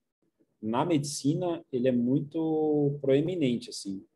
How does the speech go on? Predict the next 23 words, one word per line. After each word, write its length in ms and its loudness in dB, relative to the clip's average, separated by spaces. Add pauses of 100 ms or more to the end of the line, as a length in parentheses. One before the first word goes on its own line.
(520)
Do 80 -6
ponto 280 -2
de 80 -6
vista 260 -4
teórico, 500 6
é 40 4
difícil 440 -6
dizer 240 0
que 80 -4
ele 120 0
foi 180 -2
o 80 -4
mais 180 0
relevante, 540 2
mas 80 -6
do 60 -6
ponto 200 -2
de 80 -2
vista 280 -4
prático, 680 -2 (720)
é 120 2
impressionante, 880 2
assim. 320 -10